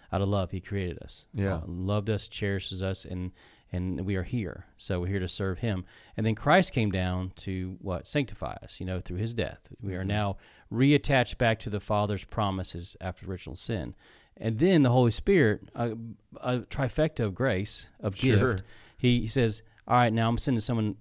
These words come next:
Speaker 1: just as powerful, you know, powerful than me." I think he said more than powerful. I, I, I don't
Speaker 2: Yeah.
Speaker 1: remember.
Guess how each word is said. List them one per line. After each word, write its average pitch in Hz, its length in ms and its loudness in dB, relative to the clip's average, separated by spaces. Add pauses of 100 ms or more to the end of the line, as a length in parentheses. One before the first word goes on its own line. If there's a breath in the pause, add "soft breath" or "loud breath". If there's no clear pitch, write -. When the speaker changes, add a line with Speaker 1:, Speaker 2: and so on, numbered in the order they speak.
Speaker 1:
just 113 180 -4
as 104 80 -6
powerful, 104 340 0
you 131 80 -2
know, 95 220 -2
powerful 101 380 0
than 95 120 0
me." 107 380 2
I - 80 -2
think 123 120 2
he 113 40 -2
said 107 160 -2
more 104 220 2
than 139 80 2
powerful. 147 340 2
I, 117 60 4
I, 113 80 4 (160)
I 120 40 2
don't 127 140 4
Speaker 2:
Yeah. 120 60 2
Speaker 1:
remember. 110 400 4